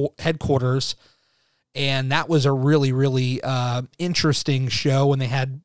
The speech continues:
uh, Brock and Roman in the same room, and they were kind of going back and forth with each other. You know, th-, there's this kind of, uh, there's this kind of,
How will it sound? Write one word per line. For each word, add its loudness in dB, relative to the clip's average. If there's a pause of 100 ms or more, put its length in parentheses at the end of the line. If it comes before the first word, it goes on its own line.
uh, -2
Brock 2
and 2
Roman 4
in 0
the -2
same 0
room, 2
and 0
they 0
were -4
kind -4
of -4
going 2
back -4
and -4
forth 2
with -2
each -2
other. 2 (880)
You 0
know, 2
th-, -2
there's 2
this 0
kind -2
of, -4
uh, 2 (1160)
there's -4
this -2
kind -2
of, -6